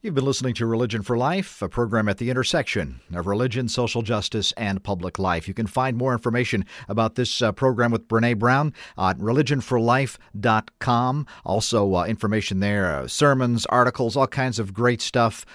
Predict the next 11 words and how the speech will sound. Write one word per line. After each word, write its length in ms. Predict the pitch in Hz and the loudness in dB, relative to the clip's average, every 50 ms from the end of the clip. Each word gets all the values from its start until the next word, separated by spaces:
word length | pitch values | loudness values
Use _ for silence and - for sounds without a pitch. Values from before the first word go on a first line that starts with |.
| - _ _ | -20 _ _
upcoming 400 | - 120 - - - 139 131 123 | -2 -2 -2 0 0 0 0 0
programs, 580 | 113 - 131 127 120 117 120 120 120 120 107 - - | 0 2 2 2 4 4 2 2 2 0 -2 -4 -4
links 340 | - 110 123 143 139 - - | -2 0 2 0 0 -2 -6
to 80 | - | -8
podcasts. 720 | - - 123 117 110 - - 120 110 107 104 - - - - | -4 0 0 0 0 0 -2 0 0 0 -2 -4 -8 -8 -2
That 160 | - 104 98 | -2 -2 -2
website 540 | 98 107 117 107 95 - - 117 107 107 - | 0 0 0 0 0 0 0 2 2 0 0
is 280 | 104 101 104 95 - | -2 -2 -2 -2 -4
religion 680 | - 95 98 95 95 98 110 123 95 92 120 123 120 107 | -4 -2 -2 0 0 0 0 0 0 0 0 0 0 -2
for 320 | - - - 113 117 117 | -4 -2 0 2 2 4
life, 420 | 113 101 98 92 90 90 85 - | 4 4 2 2 2 0 -4 -6